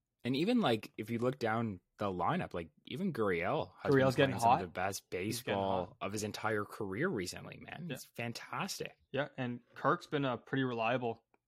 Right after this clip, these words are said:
Speaker 2: catcher hitting-wise. He's been, he's been more of a presence than, than Danny Jansen has, has ever been, unfortunately.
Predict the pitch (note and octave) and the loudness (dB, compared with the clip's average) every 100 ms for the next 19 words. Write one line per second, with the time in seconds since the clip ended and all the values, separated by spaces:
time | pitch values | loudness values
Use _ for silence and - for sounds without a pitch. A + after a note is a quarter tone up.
0 | _ _ _ - C3+ - A2 - D#3 C3+ | _ _ _ 2 2 2 -6 0 2 0
1 | G#2 A2 C3+ - _ _ _ _ _ _ | -4 -6 -8 -16 _ _ _ _ _ _
2 | B2+ A#2 C3 A2+ A2+ A#2 _ _ _ _ | -6 -4 -4 -4 -6 -12 _ _ _ _
3 | _ - _ _ _ _ B2+ A2+ C3 B2 | _ -20 _ _ _ _ -8 0 0 2
4 | B2+ C3+ C3+ C3 B2+ B2+ B2 A#2 B2+ A#2 | 2 6 6 6 4 0 -6 -2 0 0
5 | A#2 - A2+ A2+ C#3 D3+ B2 A#2 B2+ B2 | -2 -6 -6 -8 -12 -8 -6 -2 -2 -2
6 | A#2 A#2+ A2+ A#2 G#2+ A2 A2 - A#2 A#2 | -2 -2 -4 -6 -8 -10 -10 -6 -6 -2
7 | A#2+ A#2+ A2 A2 A#2+ A#2 G#2+ A2 A2 A2+ | -2 -2 -4 -8 -8 -12 -10 -10 -10 -12
8 | A2+ - | -14 -14